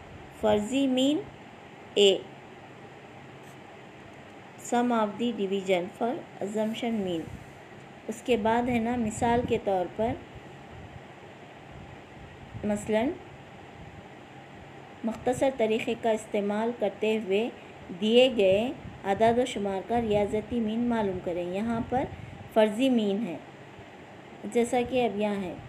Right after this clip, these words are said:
चालीस माइनस दस, साठ, माइनस साठ,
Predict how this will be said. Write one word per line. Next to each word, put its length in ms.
चालीस 440
माइनस 440
दस, 220
साठ, 300
माइनस 380
साठ, 220